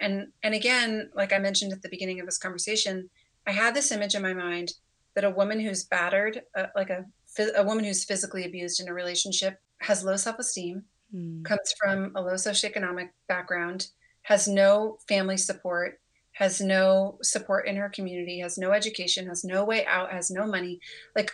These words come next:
Speaker 1: all these things that are just not true. The
Speaker 2: Yeah.
Speaker 1: statistics don't play out that this is true. I had all those things. I had,
Speaker 2: Yeah.
Speaker 1: you know, um,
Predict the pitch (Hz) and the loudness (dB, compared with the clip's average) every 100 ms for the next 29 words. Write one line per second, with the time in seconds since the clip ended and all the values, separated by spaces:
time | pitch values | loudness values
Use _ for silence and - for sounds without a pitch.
0 | - 220 240 254 240 247 226 214 214 190 | 2 4 4 2 2 0 -2 -2 -2 0
1 | 190 220 208 196 196 - _ - - 180 | 2 0 0 0 -2 -6 _ -8 -4 -4
2 | 190 269 302 - 185 156 196 202 - 220 | -2 -4 -8 -4 -2 0 0 -2 -4 -4
3 | - - 185 185 - _ _ - 185 185 | -4 -2 -2 -2 -6 _ _ -2 0 2
4 | 190 226 214 208 185 180 - 185 185 262 | 0 0 -4 -2 0 2 0 -2 -2 -4
5 | - - - _ _ - 208 233 214 196 | -6 -20 -20 _ _ 2 4 6 4 2
6 | 196 262 190 - - - - - - - | 2 4 2 0 -4 -8 -10 -6 -6 -6
7 | - 190 139 151 143 - _ _ 220 220 | -2 4 4 4 -4 -18 _ _ 0 4
8 | 196 - 196 190 - | 6 6 4 2 -8